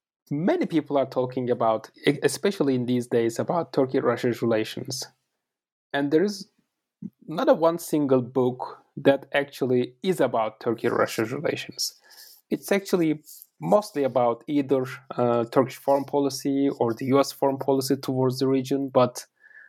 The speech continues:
like, in and of itself, I think this topic was important. And I didn't see any book, uh, that was written on this particular topic. There were, like, actually a couple of books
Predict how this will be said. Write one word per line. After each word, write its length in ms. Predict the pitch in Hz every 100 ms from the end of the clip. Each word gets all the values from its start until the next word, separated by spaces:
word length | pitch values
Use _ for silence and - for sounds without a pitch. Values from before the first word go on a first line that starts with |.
| _ -
like, 240 | 139 131 - _ -
in 140 | 240 285
and 100 | 175
of 160 | 170
itself, 540 | 156 - 135 123 117 -
I 100 | 156
think 220 | - 190
this 160 | 147 -
topic 300 | 127 131 131
was 200 | 123 117
important. 580 | 120 - 139 131 110 -
And 80 | 139
I 80 |
didn't 260 | 160 214 180
see 240 | - 127
any 140 | 120 117
book, 420 | 120 131 131 - _
uh, 320 | - 120 120 117
that 200 | 123 127
was 360 | 117 110 - - _ _ _ _
written 380 | 143 170 147 110 -
on 260 | 143 139 131
this 200 | 147 -
particular 540 | - 123 127 - 120
topic. 380 | 117 123 127 - - - - - -
There 160 | 165 185
were, 180 | 190 180 -
like, 260 | 127 123 - _ - - - -
actually 300 | 147 - 131
a 60 |
couple 240 | 131 156 143
of 140 | 131
books 340 | 139 131 131